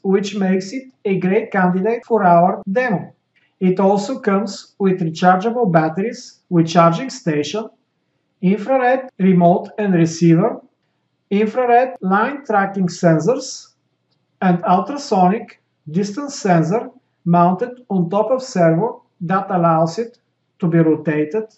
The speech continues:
and measure distances in different directions. Let's start with the robot design in Visuino. To control the motors, the robot contains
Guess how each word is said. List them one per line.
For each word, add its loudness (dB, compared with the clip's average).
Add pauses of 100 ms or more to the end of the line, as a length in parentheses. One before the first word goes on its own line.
(180)
and 0
measure 0
distances -2
in 0
different -2
directions. -4 (1400)
Let's -2
start -2 (140)
with 2
the 2
robot 0
design -4 (160)
in -4
Visuino. -6 (960)
To -4
control -2
the -4
motors, -4 (180)
the 0
robot -2
contains -4